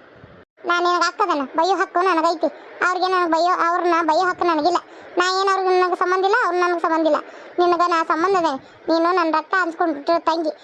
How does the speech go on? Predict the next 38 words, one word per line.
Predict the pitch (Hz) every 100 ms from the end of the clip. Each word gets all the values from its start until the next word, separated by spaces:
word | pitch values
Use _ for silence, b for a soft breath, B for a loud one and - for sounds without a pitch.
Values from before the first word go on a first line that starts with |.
| B 320
ಮತ್ತ | 330 330 381 - - -
ನಿನಗೆ | 359 370 359 339 330 320 320 302
ಬೈದ | 277 339 339
ಹ-, | 349 339 294
ಹೊಡಿದ | 330 339 339
ಹಕ್ಕು | 339 359 311 294 294
ಇನ್ಯಾರಿಗಿರ್ತೈತಿ? | 349 370 381 370 381 466 539 B B 339
ನನ್ನ | 330
ತಮ್ಮನೂ | 339 349 392
ಹೊಡಿತಾನೆ, | 392 - 494
ನಿನ್ನೂ | 381 392
ಹೊಡಿತಾನೆ. | 349 330 294 - - -
ಯಾಕೆ | 339
ಹೊಡಿಬೇಡ | 339 370 381
ಅಂತೇನ? | 330 262 453 427 - - - - -
ಬಾ | 359
ಹೊಡಿ | 392 403
ಬಾ, | 415 -
ಬ್ಯಾನ್ | 302 370
ಕೊಡ್ತಾನೆ | 403 381 359
ಹೊಡಿ. | 370 - - - - - _
ಹೊಡಿ, | 415 494 302
ಬ್ಯಾನ್ | 381 453
ಕೊಟ್ಟೇನು | 480 466 381
ಹೊಡಿ. | 480 370 233 - - _ -
ಹೊಡ್ದತ್ತಿರ್ತಾನಲೇ | 381 359 440 440 453 403 415
ನೋಡಿ, | 427 453
ಈಗ | 453 381
ಸಿಕ್ಕಂದ್ರೆ | - - 440
ಮತ್ತೆ | 415 415 415
ಕೈಗೆ. | 403 320 - - - - -
ಅಕ್ಕ | 339 392
ಬರೀ | 381
ಪಕ್ಕ | 370 349 359
ಅದೀನಿ, | 330 285
ಹೊಡಿತೀವಿ. | 320 339 339 - - - -
ಹೋಗ್ | 370 349
ಹೋಗ್, | 339